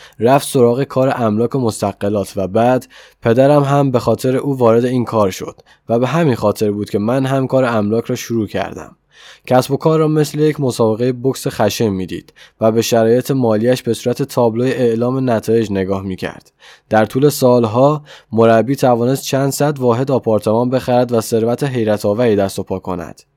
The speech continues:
یک بار که به خلیج سان فرانسیسکو رفته بودم، پدرم خواست همراهش به ملاقات مربی برویم. مربی آن موقع هفتاد ساله بود و داشت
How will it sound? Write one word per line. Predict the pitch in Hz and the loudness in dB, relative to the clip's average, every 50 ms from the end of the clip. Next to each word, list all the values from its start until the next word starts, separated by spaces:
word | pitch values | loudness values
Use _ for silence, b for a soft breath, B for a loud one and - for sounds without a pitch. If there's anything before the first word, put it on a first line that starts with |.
| B B B B B B - | B B B B B B 0
یک | 120 147 156 156 | 2 2 2 4
بار | - 165 170 165 | 2 2 2 2
که | - 175 165 | 2 0 -2
به | 156 | -2
خلیج | 139 - 127 113 120 135 143 - 165 | -2 -2 -2 0 0 -2 -2 -2 -4
سان | 156 - - 127 110 101 | -4 -2 -2 -2 -2 -2
فرانسیسکو | - 110 107 107 104 - - 107 - - - 120 | -2 -2 -2 -2 -2 -4 -6 -10 -6 -2 0 2
رفته | 120 104 98 - 104 | 2 0 0 -2 -6
بودم، | 98 98 98 107 117 131 139 139 135 B B B B B _ | -6 -2 -2 0 0 0 0 -2 -4 B B B B B _
پدرم | - 120 127 147 151 165 156 | -2 0 2 2 2 0 0
خواست | - 165 160 - - | 0 -2 -2 -2 0
همراهش | 135 120 110 110 120 131 135 131 | 0 0 2 2 2 0 0 -2
به | - | -4
ملاقات | 123 113 110 107 110 107 107 120 127 - | -4 -2 0 0 0 0 0 0 -2 -4
مربی | 147 131 117 107 101 98 98 104 127 117 | -2 -2 0 2 2 0 0 -2 -4 -2
برویم. | 107 101 95 92 90 85 95 92 - 143 - _ _ _ b b b b b b - | 0 0 0 -2 -4 -6 -10 -12 -14 -16 -20 _ _ _ b b b b b b 2
مربی | 110 117 123 123 123 123 143 156 | 4 6 6 6 6 4 4 4
آن | 147 143 131 | 4 4 4
موقع | 127 123 120 131 143 139 127 | 2 2 2 2 4 4 4
هفتاد | 120 - - 117 107 | 4 2 0 -2 -2
ساله | - - 117 110 113 117 117 | 0 0 -2 0 0 0 -2
بود | 104 101 92 95 | -2 -4 -2 -2
و | 101 104 | -2 -2
داشت | 104 113 127 135 143 135 - - B | 0 2 2 2 2 2 -2 -6 B